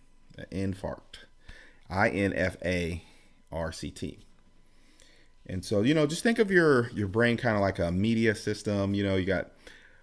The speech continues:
all these cords that go to the T V,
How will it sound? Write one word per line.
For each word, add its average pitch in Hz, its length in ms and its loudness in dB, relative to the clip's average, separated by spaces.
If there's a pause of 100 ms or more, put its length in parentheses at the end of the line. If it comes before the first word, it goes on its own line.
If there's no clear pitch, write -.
(140)
all 147 140 2
these 135 160 0
cords 120 320 2
that 110 80 4
go 107 120 2
to 98 320 0
the 80 120 -4
T 117 280 -2
V, 107 500 -2